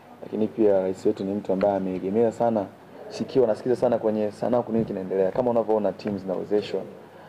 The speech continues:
umeona bana, si-, kwenye teams za taifa au club zetu zinavyokuwa zinacheza na, uh, club zingine za nje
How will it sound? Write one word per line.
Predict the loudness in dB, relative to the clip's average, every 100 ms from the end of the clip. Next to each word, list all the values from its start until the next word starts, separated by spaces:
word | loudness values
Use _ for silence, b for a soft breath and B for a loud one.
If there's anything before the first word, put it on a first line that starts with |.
| B B
umeona | -2 0 0
bana, | -2 -6 -10
si-, | -12
kwenye | -10 -8
teams | -4 -2
za | 0
taifa | 0 0 4 4
au | 4 0 -10 -18 -2
club | 0 0
zetu | -2 0
zinavyokuwa | 0 2 0
zinacheza | 0 -2 0 2 2 0 -6 B B B -4
na, | 0 2 0 0
uh, | 0 0 -2
club | 0 0
zingine | 0 -6 0 0 2
za | 0
nje | 0 -2